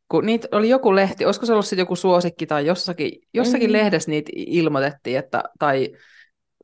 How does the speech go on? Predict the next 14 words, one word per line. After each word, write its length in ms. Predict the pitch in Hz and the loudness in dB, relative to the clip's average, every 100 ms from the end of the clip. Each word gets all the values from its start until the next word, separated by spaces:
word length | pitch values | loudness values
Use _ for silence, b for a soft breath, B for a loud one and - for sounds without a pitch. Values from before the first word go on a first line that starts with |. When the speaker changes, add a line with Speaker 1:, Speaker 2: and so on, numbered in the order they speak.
| 151 | -4
Speaker 1:
Hevoshullussa 800 | 156 147 147 - 151 151 170 - 196 | -2 0 -2 -2 -2 0 -2 -4 0
tai 460 | 170 165 170 170 359 | 2 4 4 4 6
Speaker 2:
Joo. 380 | 294 294 294 339 | 6 6 4 0
Speaker 1:
jossakin, 380 | - 180 175 170 | -2 -2 2 2
että 240 | 170 165 | 2 0
haetaan 440 | 170 165 160 160 170 | 4 4 4 0 2
kirjekavereita, 800 | 165 180 185 208 202 202 196 180 | 2 2 0 2 4 6 4 2
että 80 | 180 | 4
siellä 140 | 165 | 2
oli 60 | 160 | 2
niinku 200 | 165 - | -2 0
palstoja, 520 | 156 143 147 - 175 | 4 4 2 -2 -2
mistä 260 | 165 170 - | -2 -8 -10
pystyy 420 | 165 170 - 175 | -8 -8 -4 -6